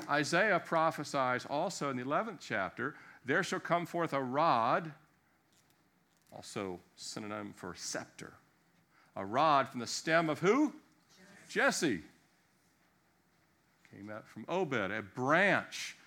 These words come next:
shall grow in his roots, and the Spirit of the Lord shall rest upon him."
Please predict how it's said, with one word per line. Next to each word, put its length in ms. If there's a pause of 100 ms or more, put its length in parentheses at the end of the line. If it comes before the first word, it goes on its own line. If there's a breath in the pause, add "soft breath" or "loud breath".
(120)
shall 220
grow 340
in 60
his 140
roots, 260
and 80
the 40
Spirit 400
of 60
the 60
Lord 260
shall 160
rest 360
upon 600
him." 300